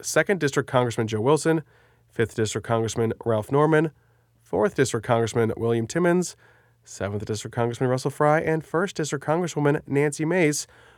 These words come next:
who spoke about artificial intelligence and how to regulate this rapidly growing and influential technology. Here's what she told former House Majority Leader Gary Simmel,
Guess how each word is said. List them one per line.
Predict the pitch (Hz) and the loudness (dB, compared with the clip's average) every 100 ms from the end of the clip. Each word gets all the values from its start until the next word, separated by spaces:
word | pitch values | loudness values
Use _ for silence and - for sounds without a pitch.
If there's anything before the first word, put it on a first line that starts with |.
| _ | _
who | 196 | -4
spoke | 175 - 208 214 | -4 2 4 4
about | 175 175 | 4 4
artificial | - 143 156 151 151 | 4 4 4 0 0
intelligence | 135 - 190 185 123 98 - - | -2 2 2 2 2 -2 -6 -10
and | - | -8
how | 104 127 | -2 0
to | 170 | 2
regulate | 190 170 139 | 2 4 4
this | 127 107 | 2 -6
rapidly | 104 120 160 170 | -4 -2 -2 -2
growing | 160 165 147 139 135 | 2 6 6 6 2
and | 110 - | -4 -4
influential | 147 151 147 127 123 | -6 -2 0 0 -2
technology. | 110 123 - 139 139 113 87 - _ _ _ _ _ | -6 -6 0 2 2 0 -10 -14 _ _ _ _ _
Here's | 135 139 131 | -2 0 -2
what | |
she | 107 175 190 | -4 -6 0
told | 147 139 135 - | 4 4 2 -2
former | - 127 143 | -2 0 0
House | 117 139 135 | 0 0 0
Majority | 113 123 143 | -2 0 2
Leader | 120 104 110 | 2 0 -2
Gary | - 123 151 | -2 -2 -2
Simmel, | 151 185 143 92 | -2 2 2 2